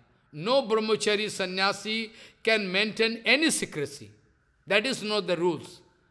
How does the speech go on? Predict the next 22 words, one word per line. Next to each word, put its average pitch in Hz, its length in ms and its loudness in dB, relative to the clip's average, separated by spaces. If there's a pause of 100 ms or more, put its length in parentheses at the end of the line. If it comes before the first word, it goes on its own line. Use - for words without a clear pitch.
(600)
A 214 80 6
life 262 420 6
of 254 160 4
a - 180 0
sadhu 220 420 2
is 160 100 -4
open 220 400 4
to 208 80 -2
all। 147 360 2 (1700)
एक 214 120 6
साधु 214 380 2
का 285 140 4
जिंदगी 247 480 0
कुछ 254 220 -6
छुपा 240 300 0
हुआ 240 220 6
नहीं 196 300 -2
है 104 260 -10 (560)
कि 202 100 2
क्या 233 280 4
गलती 214 400 2
किया, 185 460 4